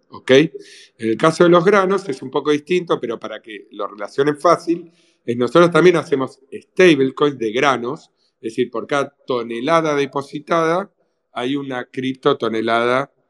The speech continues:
emitida. Cuando esa criptotonelada se transforma de nuevo en pesos, se quema, digamos, la prueba de reserva de grano y siempre se mantiene la misma cantidad de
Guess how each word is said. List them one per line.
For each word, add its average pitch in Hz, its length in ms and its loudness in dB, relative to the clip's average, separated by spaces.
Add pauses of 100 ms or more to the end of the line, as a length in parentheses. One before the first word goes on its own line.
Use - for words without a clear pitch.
(320)
emitida. 104 680 -4 (280)
Cuando 113 340 2
esa 127 460 4
criptotonelada 127 1000 0
se - 180 -14
transforma 120 500 -8
de 117 60 -6
nuevo 135 280 -4
en 147 120 -8
pesos, 185 720 0 (340)
se - 400 -12 (140)
quema, 156 580 2
digamos, 117 380 -6
la 110 200 -8
prueba 123 540 -4
de 113 260 -8
reserva 113 380 -8
de 127 100 -2
grano 127 240 0
y 147 60 -6
siempre 123 340 -10
se 123 140 -14
mantiene 113 460 -6
la 104 140 -4
misma 117 300 -8
cantidad 113 560 -2 (560)
de 101 460 -4